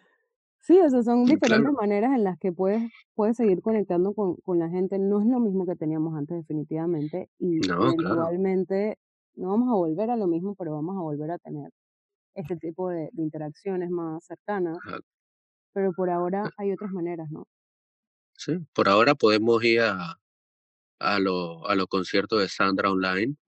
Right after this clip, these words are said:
Speaker 1: Ujú.
Speaker 2: Tenemos eso. Antes no teníamos, o sea, tú estás viendo. Hay baile con
Speaker 1: <laughs>
Speaker 2: Sandra todos los fines de semana ahora, dizque online. Eso está
Speaker 1: Exacto,
Speaker 2: pretty.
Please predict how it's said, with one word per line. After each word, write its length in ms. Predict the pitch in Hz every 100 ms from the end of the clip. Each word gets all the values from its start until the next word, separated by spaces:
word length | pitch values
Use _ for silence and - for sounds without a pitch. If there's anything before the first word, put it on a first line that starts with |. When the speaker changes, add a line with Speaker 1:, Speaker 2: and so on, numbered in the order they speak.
| 247
Speaker 1:
Ujú. 580 | 247 226 240 233 269 330 _ _ _
Speaker 2:
Tenemos 420 | 98 92 95 92
eso. 420 | 95 92 104 120 139 _ _ _ _ _
Antes 260 | 90 92
no 100 | 113
teníamos, 340 | 95 92 90 -
o 40 | 82
sea, 40 |
tú 100 | -
estás 180 | - 104
viendo. 260 | 127 107 92 _ _ _ -
Hay 160 | 98
baile 380 | 104 113 113 110
con 180 | 104 95
Speaker 1:
<laughs> 20 |
Speaker 2:
Sandra 420 | 92 104 104 104
todos 280 | 101 107 107
los 120 | 101 -
fines 200 | 101 107
de 20 |
semana 440 | - 92 90 90
ahora, 280 | 87 82 82
dizque 240 | 76 82 - - -
online. 420 | - 160 - - _ _ _ -
Eso 160 | 220 175
está 160 | 180 151
Speaker 1:
Exacto, 20 |
Speaker 2:
pretty. 300 | 160 160